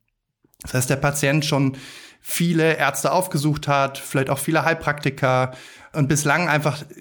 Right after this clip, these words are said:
keine wirkliche Lösung für das Problem gefunden hat. Ähm, das können aber auch seltene Erkrankungen sein, die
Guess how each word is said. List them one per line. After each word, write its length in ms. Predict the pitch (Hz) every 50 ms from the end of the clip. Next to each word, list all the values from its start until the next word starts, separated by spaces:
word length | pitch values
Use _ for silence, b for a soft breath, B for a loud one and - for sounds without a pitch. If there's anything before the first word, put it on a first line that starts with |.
| - 139 -
keine 420 | - - - 156 165 180 170 147
wirkliche 680 | 143 175 180 175 190 165 - - 156 156 151 156 156 -
Lösung 760 | - 139 120 131 147 156 151 151 151 147 147 143 135 131 - -
für 640 | - - - - 160 151 143 143 143 143 139 139 B B B B B B B B
das 220 | - 147 147 151
Problem 340 | - 165 135 143 143 139 135
gefunden 460 | 131 120 - - 101 98 104 101 95
hat. 240 | 107 104 - - - _ _ _ B B B B B B B B
Ähm, 200 | - 143 139 147
das 160 | 151 147 - -
können 180 | 170 175 202
aber 160 | 202 185 -
auch 100 | 156 143
seltene 380 | 123 - 135 139 170 - 208 160
Erkrankungen 640 | 123 113 - - 110 110 101 - 127 120 113 113
sein, 500 | 113 120 113 120 131 160 185 196 190 202 B B B B B B -
die 460 | - 151 147 143 147 - - - -